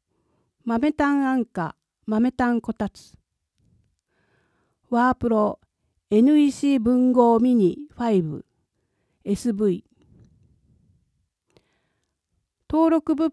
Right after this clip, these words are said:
品は無料のものに限ります。三回まで。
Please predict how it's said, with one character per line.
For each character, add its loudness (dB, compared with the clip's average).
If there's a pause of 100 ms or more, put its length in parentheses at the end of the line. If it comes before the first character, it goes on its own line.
品 0
は -6 (540)
無 0
料 4
の 4
も 2
の 2
に 2
限 0
り 0
ま -4
す。 -20 (360)
三 -2
回 -2
ま -4
で。 -14